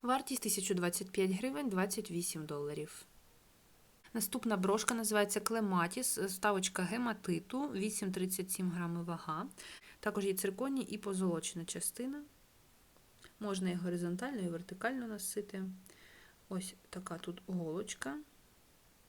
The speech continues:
Габарити два і вісім на чотири і вісім сантиметри. Вартість — тисячу двадцять п'ять гривень, двадцять вісім доларів.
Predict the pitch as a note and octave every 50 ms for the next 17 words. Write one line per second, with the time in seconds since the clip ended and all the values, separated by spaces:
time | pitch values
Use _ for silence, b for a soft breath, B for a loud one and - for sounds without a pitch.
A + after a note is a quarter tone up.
0 | - - - - - - - - - - - - - - - - - - - _
1 | - - - - - - - - - - - - - - - - - - - G3+
2 | F#3 G3+ A3 G#3 A#3 A#3 A3+ G#3+ - F#3+ F#3+ G3 G3 G#3+ G#3+ G#3 G#3 G#3 F#3+ F#3+
3 | - G3+ F#3 F#3 F#3 - - F#3+ F#3 G3 F#3 F#3 F3+ F3 F3+ F3 F3 - - E3+
4 | F#3 - - G3 F#3+ F#3 F#3+ F3+ F3 E3 D#3 D3+ D#3+ - A3+ C#4 D4+ C4 C#4 C#4+
5 | D4+ - - A3 A3 - G3+ F#3 F#3 F#3 - F#3 F3 F3+ F3 E3+ F3 - F#3 F#3
6 | - F#3 F#3 F#3 F#3+ F#3 A#3 C4 C#4+ D4+ C#4+ A#3 F#3 F#3 F#3+ C#4+ - A3+ - -
7 | E3+ E3+ E3+ - - F3 D#3 D3+ D#3 D3+ D3+ D3+ D3+ D3+ D#3 D#3 - - -